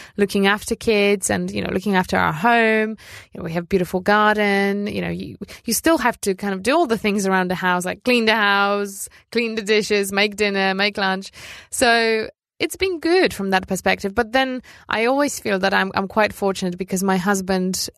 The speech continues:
is very much hands-on, both with kids and the tasks at home. And I think it really depends on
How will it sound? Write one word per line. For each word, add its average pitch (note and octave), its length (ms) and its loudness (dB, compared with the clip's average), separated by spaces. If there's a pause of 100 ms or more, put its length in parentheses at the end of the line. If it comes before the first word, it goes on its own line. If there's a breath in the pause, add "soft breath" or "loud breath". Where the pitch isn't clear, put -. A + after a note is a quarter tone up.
(100)
is G#3+ 400 2
very G3 300 2
much F#3 240 -2
hands-on, F3+ 640 0
both F#3 240 2
with G3 180 -4
kids F3 400 2
and F3 220 -2
the F3 80 2
tasks - 460 -2
at F#3+ 80 -6
home. E3+ 420 0 (400 loud breath)
And A3 140 0
I A3+ 80 0
think C#4 180 -2
it A#3+ 80 -2
really A3 260 2
depends F#3 540 0
on F3+ 320 -2